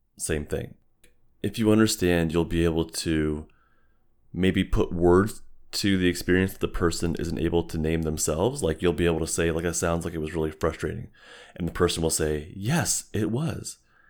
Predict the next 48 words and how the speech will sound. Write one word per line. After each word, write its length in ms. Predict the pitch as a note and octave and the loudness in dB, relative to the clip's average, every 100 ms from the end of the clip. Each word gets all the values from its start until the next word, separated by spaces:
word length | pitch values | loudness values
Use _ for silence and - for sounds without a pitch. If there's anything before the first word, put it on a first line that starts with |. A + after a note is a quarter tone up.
| _ _ _ E2+ | _ _ _ 0
And 120 | E2 | 2
they 80 | E2+ | 4
will 140 | E2+ | 4
know 520 | F#2+ A#2+ D#2 D#2 E2+ - - - | 4 4 4 0 -4 -14 -20 0
from 240 | F#2 D#2+ | 2 4
that 240 | D#2 D#2 - | 2 0 0
that 120 | - | -4
you 180 | D#2 D#2 | -2 -2
understand, 680 | D2 D2 - G#2 - - - _ _ _ _ _ - | -2 -4 -4 -4 -6 -12 -18 _ _ _ _ _ -6
just 180 | F2+ - | -4 0
by 80 | E2+ | 2
you 200 | E2 E2 | 2 0
being 200 | E2 D#2+ | 0 2
able 240 | D#2+ D#2 | 0 -2
to 680 | - - D#2 D2+ D2 D2 - _ _ - | -4 -4 -2 -2 -2 -6 -10 _ _ -6
not 280 | F2+ G#2+ - | 0 0 2
interrupt 360 | D#2+ D#2+ E2 | 2 2 2
and 120 | F#2+ G2 | 0 2
fill 100 | F#2 | 2
in 60 | |
the 60 | F#2+ | 2
blanks, 320 | G2 F#2+ - | 2 2 0
but 120 | - | -6
just 180 | E2 - | -6 -4
be 60 | E2+ | 0
like, 160 | D#2+ | 0
"Well, 160 | F#2+ F#2 | 2 2
it's, 160 | F2 - - | 0 -4 -6
like, 180 | E2+ - | -4 -4
this 180 | F2+ | -2
is 60 | F#2 | -2
what 140 | E2 | 0
I'm 120 | D#2+ D#2 | 0 -2
hearing. 280 | - C3 - - - - | -6 -10 -14 -20 -20 -8
I'm 160 | - E2+ | -4 0
hearing 220 | F2 E2+ | 2 2
you 60 | D#2+ | 2
say 140 | E2+ | 0
that 140 | D#2+ D2+ | 0 0
you 100 | D#2 | -2
were 80 | |
really 380 | D2+ F2 F#2+ E2+ | 0 4 6 6
upset 380 | E2 - E2+ D#2+ | 4 2 2 2
that 80 | D#2+ | 0
when 120 | D#2+ | -2
that 120 | D#2 | -2
thing 140 | D#2 D#2 | -4 -2
happened, 480 | F#2+ F#2 F2+ F2 | 0 0 0 -2